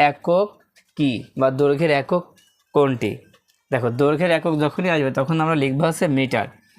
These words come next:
তার মানে দৈর্ঘ্যের একক হচ্ছে মিটার। তো দৈর্ঘ্যের যে এককগুলো আছে সেই এককগুলো মনে রাখার জন্য একটা ছন্দ তোমাদের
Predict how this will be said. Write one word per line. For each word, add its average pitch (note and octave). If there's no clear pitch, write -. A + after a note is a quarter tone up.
তার C3+
মানে D#3+
দৈর্ঘ্যের D3
একক C#3+
হচ্ছে G3+
মিটার। B2+
তো C#3+
দৈর্ঘ্যের F3+
যে G3+
এককগুলো F3
আছে D#3+
সেই E3+
এককগুলো E3
মনে E3
রাখার F3+
জন্য C#3
একটা C#3+
ছন্দ G3+
তোমাদের E3+